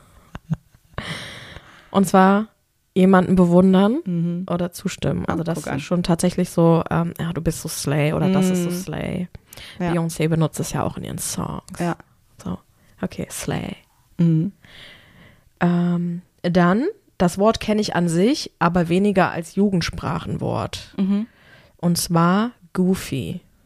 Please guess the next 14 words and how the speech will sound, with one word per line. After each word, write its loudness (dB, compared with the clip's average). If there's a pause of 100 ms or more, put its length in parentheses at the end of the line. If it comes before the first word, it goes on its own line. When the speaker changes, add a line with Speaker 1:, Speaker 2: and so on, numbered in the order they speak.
(260)
Speaker 2:
Mhm. -2 (920)
Ist -8
das -4
verrückt 2
oder 0
irgendwie -2
sowas? -6
Speaker 1:
Nee, 4
goofy 0
Speaker 2:
Goofy? -6
Speaker 1:
ist -6
ja 0
tollpatschig. 0
Speaker 2:
Goofiness. -8